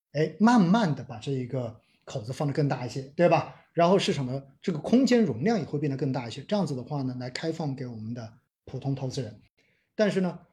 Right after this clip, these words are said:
现在哈，其实说实话，我们从前阵子这支新的reits的发行，我们也看得到，其实跟大家的这种热情相比的话，确实这个量还是很小。但是大家要去理解，这是一个渐进的过程。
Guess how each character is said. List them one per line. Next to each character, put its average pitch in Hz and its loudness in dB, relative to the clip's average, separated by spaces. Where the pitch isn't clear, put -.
现 214 2
在 151 -4
哈， 123 -10
其 - -12
实 143 -6
说 165 -6
实 123 -10
话， 139 -8
我 120 -10
们 127 -6
从 131 -8
前 151 -6
阵 175 -2
子 131 -4
这 147 -4
支 143 -2
新 170 -4
的 151 -4
reits 139 -4
的 117 -16
发 143 -10
行， 131 -8
我 123 -6
们 120 -8
也 123 -8
看 151 -8
得 135 -6
到， 131 -6
其 135 -8
实 127 -8
跟 196 4
大 196 -2
家 175 0
的 151 -2
这 156 -2
种 135 -4
热 208 4
情 139 -2
相 160 -2
比 127 -8
的 107 -14
话， 131 -8
确 156 0
实 120 -12
这 196 -2
个 170 0
量 165 2
还 135 -12
是 160 -2
很 135 -4
小。 - -10
但 214 4
是 - 0
大 202 4
家 175 4
要 175 2
去 156 -2
理 143 -4
解， 147 -4
这 147 -6
是 135 -6
一 131 -6
个 123 -6
渐 196 0
进 151 -4
的 117 -10
过 120 -12
程。 - -18